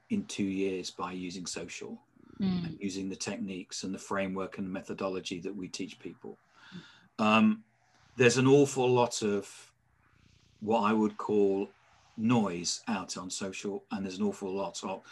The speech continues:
Speaker 1: and there's a small bit of signal, and you, you need to work out what's the noise and what's the signal.
Speaker 2: Mm.
Speaker 1: Um, you can scale your business very, very quickly.
Speaker 2: Mm-hmm.
Speaker 1: Um, and, um, it is possible to do that.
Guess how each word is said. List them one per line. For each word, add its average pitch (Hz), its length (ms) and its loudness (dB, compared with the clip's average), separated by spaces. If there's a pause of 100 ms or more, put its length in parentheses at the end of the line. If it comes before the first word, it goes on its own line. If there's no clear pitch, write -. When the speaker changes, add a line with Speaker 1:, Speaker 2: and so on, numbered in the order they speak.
(340)
Speaker 1:
and 110 140 4
there's 104 100 4
a 107 60 0
small 113 280 2
bit 101 160 0
of 98 80 -2
signal, 90 440 -4
and 90 120 -8
you, 107 160 -2
you 104 160 4
need 110 260 8
to 101 100 -4
work 101 340 0
out 95 320 -2 (420)
what's 110 300 2
the 110 80 0
noise 104 460 4
and 98 100 -8
what's 95 220 -8
the 98 80 -8
signal. - 420 -10 (380)
Speaker 2:
Mm. - 280 -2
Speaker 1:
Um, 107 380 2 (340)
you 113 260 4
can 123 640 2
scale 107 520 0
your 101 200 0
business 98 400 -4
very, 95 240 -4
very 95 180 -4
quickly. - 480 -10 (460)
Speaker 2:
Mm-hmm. - 340 -14
Speaker 1:
Um, 87 420 -8 (720)
and, 98 540 0
um, 98 240 0
it 101 100 0
is 104 140 0
possible 104 380 -4
to 101 100 -4
do 90 180 -4
that. 82 240 -10